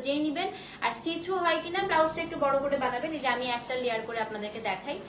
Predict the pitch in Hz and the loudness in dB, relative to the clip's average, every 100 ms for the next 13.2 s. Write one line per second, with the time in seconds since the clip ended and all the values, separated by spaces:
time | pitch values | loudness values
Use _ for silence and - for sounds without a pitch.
0 | - - 311 285 277 269 285 294 302 320 | -14 0 6 8 8 4 4 2 0 -2
1 | 311 285 269 277 269 294 247 240 233 220 | -2 0 0 0 0 0 0 0 0 -2
2 | - 226 196 - 180 185 - - - - | -4 -2 -2 -2 -6 -8 -8 -12 -16 -6
3 | 622 - - 302 285 285 349 403 - - | -2 -2 -4 0 0 2 0 -2 -6 -14
4 | - 302 302 320 320 330 294 262 277 269 | 2 6 8 6 6 6 6 6 4 6
5 | 285 285 330 302 294 302 269 294 330 - | 4 6 6 8 6 2 0 0 0 4
6 | 240 240 254 285 269 247 240 240 214 208 | 6 8 6 4 0 -2 -2 0 -2 -2
7 | 196 190 - 285 302 - 233 247 233 220 | -2 -4 -4 -4 -4 -4 2 4 4 0
8 | 196 185 185 190 180 - - - 294 285 | -4 0 -2 -4 -12 -14 -16 -6 0 4
9 | 285 285 277 294 285 285 311 285 277 302 | 6 6 4 2 2 -2 -2 2 4 6
10 | 262 254 320 320 320 349 269 247 - 320 | 6 6 6 2 4 4 4 4 2 6
11 | 269 262 330 311 302 269 220 226 269 269 | 6 6 2 2 2 2 6 6 4 2
12 | 277 285 277 294 277 277 269 269 277 269 | 4 4 2 0 -2 -2 2 2 2 2
13 | 240 240 | 0 0